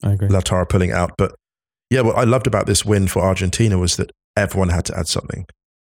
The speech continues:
Speaker 1: Mm.
Speaker 2: Everyone had to bring something to the table. It wasn't just, like, the Messi show. Um, not that it threatened to be that. I mean,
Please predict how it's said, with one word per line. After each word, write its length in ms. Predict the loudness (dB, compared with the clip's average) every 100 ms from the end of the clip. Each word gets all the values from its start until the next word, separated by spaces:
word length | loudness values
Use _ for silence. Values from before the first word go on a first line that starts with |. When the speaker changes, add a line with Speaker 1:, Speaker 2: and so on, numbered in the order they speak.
| _ _ _ -2
Speaker 1:
Mm. 280 | 0 2 0
Speaker 2:
Everyone 380 | 0 2 2 2
had 100 | 2
to 80 | 0
bring 160 | 0
something 180 | 0 -4
to 40 | -4
the 60 | -2
table. 380 | 0 0 0
It 60 | 0
wasn't 260 | 0 0 0
just, 180 | 0
like, 120 | -2 -2
the 80 |
Messi 340 | 0 0 0 -2
show. 360 | 0 0 0 -6 _ _ _ _ _ _ -2
Um, 480 | 0 0 0 -4 -8 _ _ _ _ _ _ _ _ _ -2
not 160 | 0
that 120 | 0 -4
it 40 |
threatened 400 | -4 -2 -2 0
to 80 | 0
be 200 | 2 2
that. 200 | 2 2
I 20 |
mean, 220 | 2 0